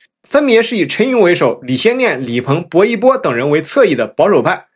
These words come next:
还有以赵紫阳、万里为首的民主派，以及以邓小平为首的改开派。陈云的保守派呢，强调政治上要搞独裁，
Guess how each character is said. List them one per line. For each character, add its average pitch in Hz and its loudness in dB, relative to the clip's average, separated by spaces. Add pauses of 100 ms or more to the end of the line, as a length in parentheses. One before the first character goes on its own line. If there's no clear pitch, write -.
(320)
还 185 -2
有 226 0
以 147 -4
赵 214 2
紫 143 0
阳、 135 0
万 233 2
里 143 -4
为 135 0
首 180 2
的 135 -2
民 135 0
主 135 2
派， 123 -6 (380)
以 147 -4
及 165 -6
以 147 0
邓 269 2
小 165 0
平 160 -6
为 170 2
首 165 0
的 - -2
改 120 -2
开 180 -2
派。 - -4 (880)
陈 320 -2
云 339 0
的 330 2
保 294 2
守 240 2
派 214 2
呢， - -2
强 156 -4
调 196 2
政 269 -2
治 160 -2
上 151 -2
要 160 2
搞 127 0
独 127 -8
裁， 120 -6